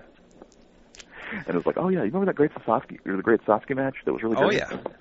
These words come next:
Speaker 2: Where
Speaker 1: And then
Speaker 2: you
Speaker 1: after that, everything was just
Speaker 2: Yeah.
Speaker 1: horrible. Yeah. That's why
Speaker 2: Where
Speaker 1: you
Speaker 2: you drop kicked him off the table. I remember that spot.
Speaker 1: Oh, that was a great match. That was the last great Magnum Tokyo match. <laughs>
Speaker 2: I think seven years ago.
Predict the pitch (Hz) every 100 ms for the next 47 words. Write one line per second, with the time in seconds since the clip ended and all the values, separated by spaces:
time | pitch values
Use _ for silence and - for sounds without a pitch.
0 | - - - 123 117 101 101 90 82 90
1 | 95 - 90 98 92 95 85 90 - 82
2 | 82 101 113 - - - - - - 87
3 | - - - - - - - - 67 -
4 | 76 69 113 101 - - 107 - 120 117
5 | 104 - - 107 101 92 90 82 85 85
6 | 85 76 - 85 87 113 87 101 - 58
7 | 50 62 69 - _ _ - 92 85 80
8 | 76 76 - 71 67 53 52 62 85 -
9 | - - - - - - 175 - - 202
10 | - 180 - - - - - - - _
11 | _ _ _ - - 117 107 98 110 101
12 | 92 95 - 110